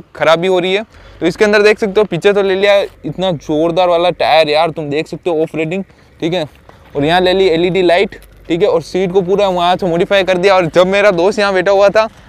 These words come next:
तो इसको बैठने में दिक्कत हो रही थी कि सीट थोड़ी छोटी है, single seat ही है, ठीक है। अब इसकी बात कर लेते हैं silencer की। साइलेंसर की आवाज़ इतनी प्यारी है क्योंकि ये ओल्ड वाला है, जो कि Suzuki और Yamaha में आता था, ठीक है। ये रहा Suzuki का इंजन पूरा, तुम देख सकते हो,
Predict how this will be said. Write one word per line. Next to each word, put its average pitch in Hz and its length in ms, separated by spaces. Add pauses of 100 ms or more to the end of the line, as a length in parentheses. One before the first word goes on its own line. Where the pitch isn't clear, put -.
(320)
तो 165 60
इसको 170 340
बैठने 180 280
में 214 120
दिक्कत 185 300
हो 196 80
रही 196 140
थी 196 100
कि 196 80
सीट 185 320
थोड़ी 185 200
छोटी 160 340
है, 208 100
single 170 340
seat 196 280
ही 208 80
है, 214 120 (280)
ठीक 170 140
है। 220 120 (1040)
अब 185 100
इसकी 208 200
बात 208 220
कर 208 120
लेते 214 240
हैं 220 80
silencer 180 480
की। 151 140 (480)
साइलेंसर 208 440
की 208 100
आवाज़ 208 280
इतनी 208 260
प्यारी 196 400
है 220 120 (300)
क्योंकि 180 180
ये 214 100 (160)
ओल्ड 196 200
वाला 202 240
है, 220 140
जो 190 140
कि 190 100
Suzuki 185 520
और 196 120
Yamaha 190 360
में 202 120
आता 196 200
था, 220 140 (400)
ठीक 165 140
है। 214 160 (120)
ये 165 180
रहा 202 120
Suzuki 180 500
का 202 80
इंजन 180 320
पूरा, 180 240
तुम 185 220
देख 180 160
सकते 202 260
हो, 220 120